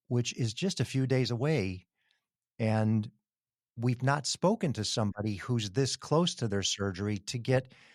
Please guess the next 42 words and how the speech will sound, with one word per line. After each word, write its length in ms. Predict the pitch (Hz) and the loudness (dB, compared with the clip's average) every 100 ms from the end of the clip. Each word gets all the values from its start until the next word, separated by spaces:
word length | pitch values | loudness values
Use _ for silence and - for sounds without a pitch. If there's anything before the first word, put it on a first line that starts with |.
| - _ _ _ | -20 _ _ _
you 120 | 156 | -2
know, 40 | |
the 120 | 127 123 | 0 2
emotion 440 | 117 139 135 147 | 4 4 2 0
and 140 | 120 | 0
the 60 | 101 | 0
feeling 680 | - 139 143 135 139 139 131 | -4 -2 0 0 0 -2 -4
and 160 | 104 | -4
the 60 | 98 | -4
vibe 420 | 90 123 127 131 | -2 0 0 0
and 100 | 101 | -2
the 140 | 98 113 | -2 -2
energy 800 | 117 127 120 - 117 117 113 - - - _ _ _ - | 0 0 -2 -2 -2 0 -4 -8 -20 -20 _ _ _ 0
and 500 | 107 104 104 104 104 - | 2 4 2 2 -2 -6
just 320 | 131 143 151 147 | -4 -2 -2 2
what 220 | 143 143 | 2 2
it 120 | 143 | 0
is 360 | - 135 127 104 | 0 2 2 2
that's 220 | 123 107 | -2 -2
going 320 | - 120 120 | 0 2 2
through 200 | 110 123 | 0 -2
your 120 | 104 98 | -2 0
mind. 460 | 113 139 90 92 | 2 2 0 -2
So 160 | - 110 | 0 0
I 100 | 113 | 0
think 220 | - 147 | -2 -4
it's 140 | 139 | -4
gonna 120 | - 117 | -2 0
be 120 | 107 | 0
a 60 | |
wonderful 440 | 104 127 147 127 107 | 0 2 2 -2 -6
conversation 800 | - 104 98 - 101 95 110 98 | -4 -2 -2 -2 -4 -2 -4 -2
that's 200 | 98 - | -2 -2
gonna 160 | 117 | -4
benefit 400 | 92 110 110 - | 0 0 0 -2
a 60 | 101 | 0
lot 200 | 110 113 | 0 0
of 80 | - | -2
people 420 | - 120 92 85 - - - _ | -4 -2 -2 -6 -10 -20 -20 _
as 200 | 139 110 | -2 0
they 100 | 101 | 0
hear 600 | 101 - - 139 104 95 | -2 -4 0 2 2 0